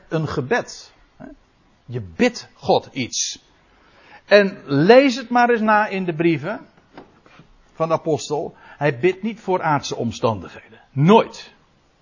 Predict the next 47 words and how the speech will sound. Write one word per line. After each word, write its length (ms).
Nou, 280
ik, 220
één, 400
ik 220
kan 180
één 200
uitzondering 540
be-, 140
eh, 500
weet 300
ik. 180
En 180
dat 180
is 160
dat 180
hij 280
dan 320
een 60
keer 300
heeft 300
gebeden 640
voor 100
die 120
doorn 340
voor, 200
voor 320
zijn 140
vlees. 440
Afgezien 460
van 120
de 80
vraag 260
wat 140
dat 120
was. 380
Toen 160
heeft 220
hij 100
gebeden, 460
inderdaad. 640
Drie 280
keer 220
tot 200
God 260
heb 180
ik 100
gebeden 500